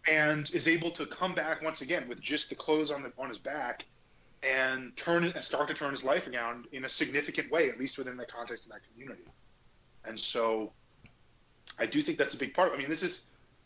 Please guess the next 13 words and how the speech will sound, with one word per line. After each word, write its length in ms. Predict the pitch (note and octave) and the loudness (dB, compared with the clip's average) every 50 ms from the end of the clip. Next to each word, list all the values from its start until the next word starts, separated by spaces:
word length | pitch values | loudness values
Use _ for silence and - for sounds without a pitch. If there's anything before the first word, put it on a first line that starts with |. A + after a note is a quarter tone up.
| - - | -14 -4
this 200 | - D#3 - - | -2 -2 0 0
is 120 | E3+ D3+ | 0 2
something 600 | - - - E3 D#3 D3 - - D#3 D3+ D3 A#2+ G#2 | 2 2 2 2 0 -2 -2 -6 -6 -6 -6 -6 -2
that, 300 | B2 C3 B2 B2 C3 - - - - - - - _ - - _ _ - - - - - - - - - - - - - - | 0 0 2 2 0 -4 -6 -16 -20 -20 -20 -20 _ -20 -20 _ _ -20 -20 -20 -20 -20 -20 -20 -20 -20 -20 -20 -20 -20 -12
this 180 | - C#3 - - | -8 -4 -4 0
is 100 | E3+ - | 2 2
something 380 | - - D#3+ D3+ - D#3+ D3 C#3 | 4 2 2 0 -2 -4 -4 -4
that 140 | C#3+ - | -4 -4
sort 300 | - - - C3+ C3 C3+ | -4 -2 0 0 2 2
of 120 | C3+ A2+ G2+ | 2 0 0
goes 380 | - A#2+ A#2 B2 B2 A#2+ A#2+ | 0 2 4 4 4 2 2
back 500 | - - A#2+ A2+ A2+ A#2 A#2+ A#2+ - - - - - - | 0 0 2 2 2 2 0 -2 -4 -10 -10 -10 -8 -6
to 560 | A2+ A2 G#2+ G#2+ G#2 G#2+ G#2+ G#2+ G#2 G#2+ | -4 -2 0 0 0 0 0 -2 -2 -6